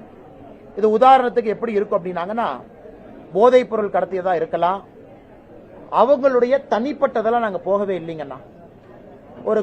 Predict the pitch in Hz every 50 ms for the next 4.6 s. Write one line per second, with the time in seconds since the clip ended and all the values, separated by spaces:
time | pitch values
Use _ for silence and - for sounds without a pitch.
0 | - - 240 269 285 285 277 254 247 240 220 208 208 208 185 226 240 240 226 -
1 | - - - - - - - - - - - - - - - - - - 190 214
2 | 208 190 160 214 254 269 262 254 233 - - 226 220 196 170 180 208 190 233 226
3 | 220 220 226 202 226 220 220 - 190 - - 226 233 254 - - 170 196 196 220
4 | 208 202 190 170 170 170 - 170 175 175 190 180